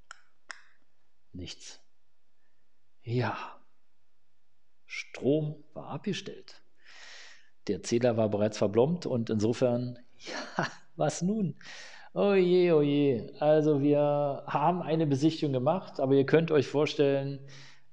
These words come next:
A, waren die Interessenten nicht amüsiert und B, ja, also ich hatte wirklich <laughs> ein Scheißgewissen.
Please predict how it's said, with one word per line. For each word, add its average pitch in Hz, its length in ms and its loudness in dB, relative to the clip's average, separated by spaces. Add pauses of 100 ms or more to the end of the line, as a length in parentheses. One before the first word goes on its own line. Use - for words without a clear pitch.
(100)
A, 139 300 -2
waren 139 180 2
die 135 80 -2
Interessenten 139 680 0
nicht 139 300 -2
amüsiert 127 540 2
und 123 240 -6
B, 139 340 2 (200)
ja, 123 160 -6
also 123 320 -2
ich 120 240 -6
hatte 139 320 -6
wirklich 135 400 -4 (300)
<laughs> - 280 -20
ein - 160 -8
Scheißgewissen. 135 960 0